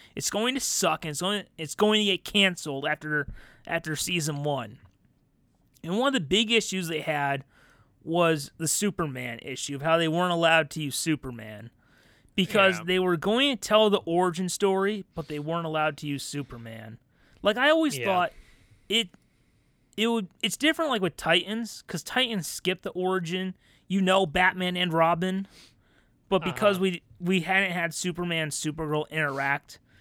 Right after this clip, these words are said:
Speaker 1: in live action except for Smallville. But, like, I always thought it'd be different if we had a Superman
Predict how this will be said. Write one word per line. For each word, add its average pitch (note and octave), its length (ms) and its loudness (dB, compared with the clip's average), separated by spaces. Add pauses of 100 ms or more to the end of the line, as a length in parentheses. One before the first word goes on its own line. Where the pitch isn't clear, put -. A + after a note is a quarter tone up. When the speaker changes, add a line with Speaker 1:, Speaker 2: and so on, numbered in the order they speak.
(460)
Speaker 1:
in E3+ 160 0
live D3+ 260 4
action D3+ 360 2
except D3+ 280 -2
for C3+ 100 -8
Smallville. D3 760 0 (800)
But, - 260 -10
like, A3 220 4
I A3+ 80 10
always D4+ 200 8
thought A#3 180 8
it'd G3 180 2
be F#3+ 80 4
different F3 340 2
if - 60 -10
we F3+ 100 0
had F#3+ 260 2
a E3+ 120 2
Superman F#3+ 960 2